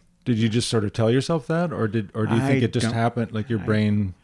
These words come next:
Speaker 2: I don't recall. I think that must have been my natural, um,
Speaker 1: Just like a coping mechanism.
Speaker 2: subsession of, uh,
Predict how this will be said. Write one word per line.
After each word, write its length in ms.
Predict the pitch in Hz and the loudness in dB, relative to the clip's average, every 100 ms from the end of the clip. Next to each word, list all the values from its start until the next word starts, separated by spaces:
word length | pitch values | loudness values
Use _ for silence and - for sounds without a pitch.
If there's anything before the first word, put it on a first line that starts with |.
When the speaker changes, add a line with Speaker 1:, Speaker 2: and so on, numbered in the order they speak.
| _ _ _ - | _ _ _ -12
Speaker 2:
I 60 | |
don't 200 | 113 131 135 | -4 0 0
recall. 280 | 120 123 120 | 0 -2 -2
I 220 | 98 104 - | -2 -4 -6
think 240 | 143 - | -8 -2
that 180 | 113 104 | 0 2
must 320 | 104 113 - | 0 -4 -6
have 60 | 131 | -2
been 400 | 107 104 104 95 | 0 2 2 2
my 160 | 98 | 2
natural, 800 | 101 101 110 - 101 98 98 95 | 2 0 -2 -6 -6 -4 -4 -4
um, 480 | 95 92 90 85 85 - _ | -2 -2 -4 -6 -10 -14 _
Speaker 1:
Just 200 | 117 - | -12 -8
like 100 | 104 | -4
a 100 | 107 | -4
coping 420 | - 110 - 104 | 0 -2 0 0
mechanism. 320 | 101 98 120 101 | 0 0 0 0
Speaker 2:
subsession 640 | 101 117 113 - 117 101 | -2 -2 -2 -2 -2 -2
of, 320 | 101 98 92 | -4 -4 -6
uh, 360 | 95 92 92 | -6 -6 -6